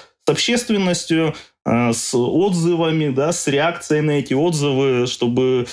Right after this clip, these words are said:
э, негатив, э, э, пользователей превратить, э, в позитив, да, решив их проблему. Это и, э,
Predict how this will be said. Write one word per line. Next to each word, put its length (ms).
э, 180
негатив, 800
э, 300
э, 400
пользователей 720
превратить, 840
э, 180
в 120
позитив, 680
да, 160
решив 400
их 140
проблему. 640
Это 880
и, 400
э, 380